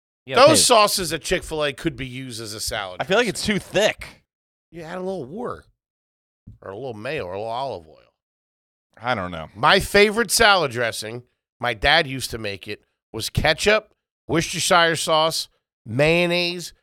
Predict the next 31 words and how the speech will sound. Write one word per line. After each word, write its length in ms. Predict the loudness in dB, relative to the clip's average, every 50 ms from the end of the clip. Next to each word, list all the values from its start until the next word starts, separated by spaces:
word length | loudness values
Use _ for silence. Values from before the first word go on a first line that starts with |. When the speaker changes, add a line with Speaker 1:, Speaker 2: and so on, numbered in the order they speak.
| _ _ _ -10
Speaker 2:
and 120 | -4 0
Parmesan 580 | 4 6 6 6 6 4 0 -2 0 -2 -2 -2
cheese. 380 | -6 -8 -8 -8 -10 -12 -8 -4
Speaker 1:
But 100 | -4 -4
I'll 80 | -4
give 140 | -4 -6 -4
you 60 | -2
that 140 | -2 -2 -2
because 220 | -4 -10 -10 -6 -4
that's 220 | -4 -4 -4 -4
a, 140 | -4 -2 -2
that's 240 | 0 -2 -4 -4 -4
a 40 | -8
concoction 760 | -8 -8 -8 -10 -10 -8 -6 -6 -6 -6 -10 -12 -12 -12
of 100 | -10 -10
stuff. 300 | -10 -8 -8 -8 -6 -4
Speaker 2:
It 40 | 0
Speaker 1:
That's 180 | 2 2 2 4
Speaker 2:
was 80 | 4
Speaker 1:
not 100 | 4 4 4
Speaker 2:
his 80 | 6
Speaker 1:
a 20 | 6
pre- 100 | 6 6 6
Speaker 2:
version 200 | 4 2 0 0
of, 100 | 0 0
like, 140 | -2 -2 -2
Russian 360 | -2 -4 -2 -2 -4 -6 -6
dressing. 300 | -8 -6 -4 -2 0 0 -2
Speaker 1:
I 40 | -2
understand 340 | -2 -6 -4 -4 -2 -2
Speaker 2:
So 60 | 0